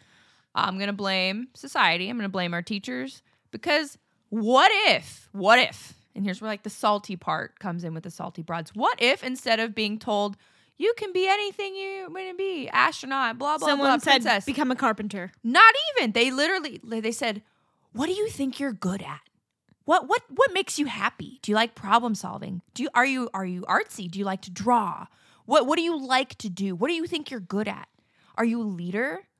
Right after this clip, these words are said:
Speaker 1: Are you really good at getting people to cooperate?" And then, and then you're like, "Well, fuck. Whoa, I'm, like, the best,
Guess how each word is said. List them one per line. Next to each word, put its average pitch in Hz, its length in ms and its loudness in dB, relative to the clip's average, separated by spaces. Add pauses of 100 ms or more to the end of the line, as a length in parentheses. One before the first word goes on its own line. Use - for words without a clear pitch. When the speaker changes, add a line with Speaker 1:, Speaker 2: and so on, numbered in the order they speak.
(340)
Speaker 1:
Are 202 140 6
you 208 360 -2
really 254 260 -2
good 247 180 0
at 226 100 -4
getting 214 200 -2
people - 240 -6
to 180 100 -4
cooperate?" 233 760 0
And 233 200 0
then, 240 180 -4 (320)
and 226 160 -2
then 392 140 -4
you're 277 100 -6
like, 202 220 -2
"Well, 190 100 -8
fuck. - 520 0 (400)
Whoa, 359 600 6
I'm, 320 240 0
like, 339 220 -6
the 240 100 0
best, 254 800 4